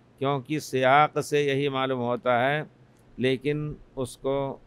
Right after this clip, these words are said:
उसकी दूसरी तफसीर भी की गई है। तो अबर्रो के माने मन उहसिनु इलैहि, अल्लाह के रसूल, मेरे एहसान, मेरा, मैं किसके साथ एहसान करूँ? तो प्यारे रसूल ने फरमाया, "उम्मक,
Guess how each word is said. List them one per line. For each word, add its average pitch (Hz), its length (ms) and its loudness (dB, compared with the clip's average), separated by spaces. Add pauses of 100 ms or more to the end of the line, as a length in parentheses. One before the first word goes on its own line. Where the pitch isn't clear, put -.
उसकी 123 260 -6
दूसरी 123 400 -6
तफसीर 135 480 -4
भी 127 160 -4
की 127 220 -8
गई 123 180 -4
है। 139 260 -4 (420)
तो 143 60 0
अबर्रो 139 580 2
के 139 160 -4
माने 143 340 -4
मन 151 380 -4
उहसिनु 131 440 -2
इलैहि, 131 380 -2
अल्लाह 120 320 0
के 120 240 -4
रसूल, 139 320 -4
मेरे 127 300 -2
एहसान, 120 500 -4
मेरा, 123 360 -4 (300)
मैं 135 120 0
किसके 151 320 -2
साथ 139 300 0
एहसान 123 400 0
करूँ? 139 240 0
तो 131 140 -6
प्यारे 123 320 -2
रसूल 151 280 -2
ने 147 100 0
फरमाया, 127 400 -2 (100)
"उम्मक, 143 500 -2